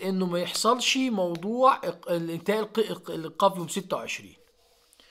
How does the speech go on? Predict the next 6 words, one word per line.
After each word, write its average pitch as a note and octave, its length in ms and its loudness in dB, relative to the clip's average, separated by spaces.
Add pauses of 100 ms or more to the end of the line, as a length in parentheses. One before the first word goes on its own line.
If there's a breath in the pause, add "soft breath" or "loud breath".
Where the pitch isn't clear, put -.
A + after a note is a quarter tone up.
(1080 soft breath)
قرنان-، G#3+ 560 2
جورنال F#3+ 320 2
الوطن A#3 440 6
وموقع G#3+ 520 0
الوطن F#3 360 -2
النهارده G3 720 -2